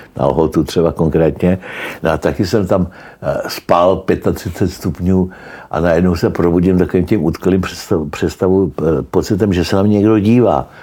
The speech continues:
Nade mnou chlap, taky nahatej. A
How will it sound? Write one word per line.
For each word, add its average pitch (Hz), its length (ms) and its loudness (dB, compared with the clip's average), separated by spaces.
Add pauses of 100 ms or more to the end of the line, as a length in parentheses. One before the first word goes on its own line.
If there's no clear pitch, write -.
(140)
Nade 90 240 0
mnou 92 200 4
chlap, 69 380 0
taky - 280 -2
nahatej. 60 600 0 (800)
A 87 140 2